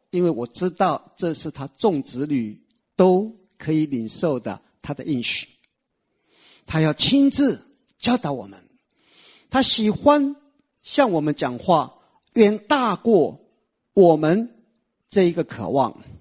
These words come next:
而这一个硬心、刚硬的心、恶心，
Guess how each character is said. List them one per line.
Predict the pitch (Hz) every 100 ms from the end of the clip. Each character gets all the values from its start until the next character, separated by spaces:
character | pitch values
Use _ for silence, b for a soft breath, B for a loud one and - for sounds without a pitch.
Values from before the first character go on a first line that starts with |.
| _ b b b b b b
而 | - 269 - - _ _ _ _
这 | - 311 254 -
一 | 220 254
个 | 202 226 165 - _ _
硬 | - 294 196 156
心、 | - 175 170 175 - _
刚 | - 262 262
硬 | 254 247
的 | 170 156
心、 | - 190 170 - _ -
恶 | 269 214
心， | 156 - 175 175 196